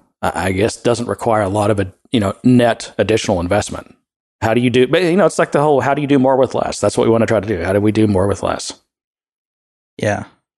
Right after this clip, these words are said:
Speaker 2: I, I
Speaker 1: And
Speaker 2: just think
Speaker 1: unfortunately,
Speaker 2: that,
Speaker 1: that's, that's
Speaker 2: I mean,
Speaker 1: a, that's
Speaker 2: it's,
Speaker 1: a, <laughs> that's a
Speaker 2: I think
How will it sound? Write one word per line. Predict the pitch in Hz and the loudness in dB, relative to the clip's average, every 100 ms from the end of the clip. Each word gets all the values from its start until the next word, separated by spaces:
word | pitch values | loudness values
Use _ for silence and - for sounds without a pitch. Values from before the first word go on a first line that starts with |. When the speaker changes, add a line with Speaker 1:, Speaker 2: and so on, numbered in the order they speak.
| _ - | _ -6
Speaker 2:
I, | |
I | 196 | -4
Speaker 1:
And | |
Speaker 2:
just | 185 | -2
think | 120 | -2
Speaker 1:
unfortunately, | 120 151 151 120 | 0 0 2 2
Speaker 2:
that, | |
Speaker 1:
that's, | 123 - | 2 0
that's | 120 123 | -2 0
Speaker 2:
I | 110 | 0
mean, | |
Speaker 1:
a, | 117 | 0
that's | 120 | 0
Speaker 2:
it's, | 120 104 - | 0 0 -2
Speaker 1:
a, | - - - - | -4 -4 -6 -2
<laughs> | |
that's | 143 | -2
a | |
Speaker 2:
I | |
think | - | 0